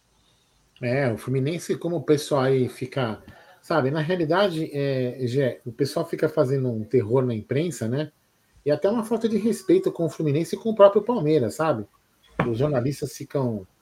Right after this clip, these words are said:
é, falando, "Ah, vai entregar, ah, não sei o quê." Cara, meu,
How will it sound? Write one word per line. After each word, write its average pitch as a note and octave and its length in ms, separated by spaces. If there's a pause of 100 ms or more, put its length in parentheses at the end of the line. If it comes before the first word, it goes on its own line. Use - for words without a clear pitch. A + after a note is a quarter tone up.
(280)
é, G#2+ 460 (560)
falando, C#3 240
"Ah, F#3+ 220
vai D#3+ 160
entregar, D#3+ 680
ah, F#3 220
não F3+ 100
sei E3 200
o C#3+ 40
quê." C3+ 160
Cara, C#3+ 460 (160)
meu, D#3 600